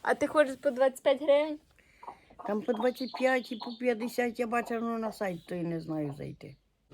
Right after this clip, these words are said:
Speaker 1: Будемо шукати зараз.
Speaker 2: Та ти відео скидаєш? Боже, сказилася. <laughs> Боже, я така червона, це чого я така червона? <laughs>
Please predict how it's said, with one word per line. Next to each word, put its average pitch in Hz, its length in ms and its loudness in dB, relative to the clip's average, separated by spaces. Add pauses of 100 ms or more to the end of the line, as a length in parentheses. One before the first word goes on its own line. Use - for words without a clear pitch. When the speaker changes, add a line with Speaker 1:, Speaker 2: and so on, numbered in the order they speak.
(320)
Speaker 1:
Будемо 233 220 4
шукати 285 380 4
зараз. 190 240 -2 (240)
Speaker 2:
Та 247 80 -2
ти 311 160 2
відео 339 300 2
скидаєш? 339 540 -6 (1080)
Боже, 320 280 -2
сказилася. 302 720 -2 (520)
<laughs> 269 60 2 (2500)
Боже, 403 720 6
я 330 160 2
така 320 220 2
червона, 302 400 2
це 311 140 -2
чого 302 160 0
я 262 100 2
така 214 200 -2
червона? - 600 -4
<laughs> - 500 -6